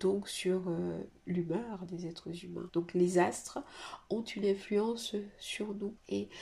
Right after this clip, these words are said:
on va s'intéresser en particulier à une conjonction de deux planètes, euh, notamment Saturne et, euh,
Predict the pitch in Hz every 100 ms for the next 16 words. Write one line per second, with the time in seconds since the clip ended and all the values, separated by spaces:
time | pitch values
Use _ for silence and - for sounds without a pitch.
0 | - - - 208 254 302 285 240 233 320
1 | 294 202 196 - - 185 190 208 254 285
2 | - 196 196 185 185 185 - 226 226 208
3 | 190 185 - - 196 196 170 160 170 -
4 | 180 - - - - 233 - 285 285 -
5 | - - - - 185 180 175 180 175 180
6 | 180 175 196 - - 185 185 - 175 196
7 | 220 226 196 185 185 180 180